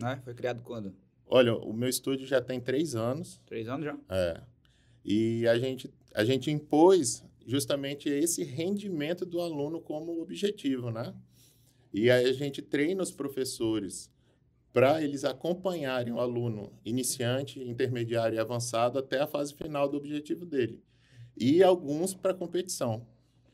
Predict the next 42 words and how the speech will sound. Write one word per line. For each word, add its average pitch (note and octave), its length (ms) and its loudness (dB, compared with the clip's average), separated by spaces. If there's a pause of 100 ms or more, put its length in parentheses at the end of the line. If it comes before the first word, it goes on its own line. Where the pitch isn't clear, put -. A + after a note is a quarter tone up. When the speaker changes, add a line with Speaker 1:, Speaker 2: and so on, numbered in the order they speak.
(120)
Speaker 2:
né? G#2+ 320 -4
E A#2+ 80 -4
a B2 80 2
gente C3 180 -4
faz C3 180 0
também C3 280 -4
o C3+ 60 0
acompanhamento C3+ 680 -6
nutricional. C#3 840 -4 (320)
Então, D#3 340 4
aliando D#3+ 680 2 (540)
a A2 120 4
parte A#2+ 400 4
de, C#3 440 -2 (340)
de B2+ 140 2
academia D3+ 580 2
com B2 140 -6
nutrição, C3 580 -4
o - 20 0
resultado D3 560 0
é D3 220 -2 (380)
mil C#3 200 6
vezes E3 240 -2
melhor. D3+ 460 -6 (240)
Speaker 1:
Então, C3+ 160 -6
a, D3 140 -2
a C#3 60 -6
diferença C3+ 580 -2
de C3 80 -10
uma C3+ 100 -8
academia B2+ 420 -4
tradicional B2 460 -6
pra B2+ 320 -4
um C#3+ 40 -8
estúdio C#3 480 -10
é B2 40 -4
que - 60 -18
vocês B2+ 320 -16
focam D#3+ 520 0 (240)
Speaker 2:
Exatamente. G#2+ 520 6
Speaker 1:
cem C#3 100 0
por E3 80 0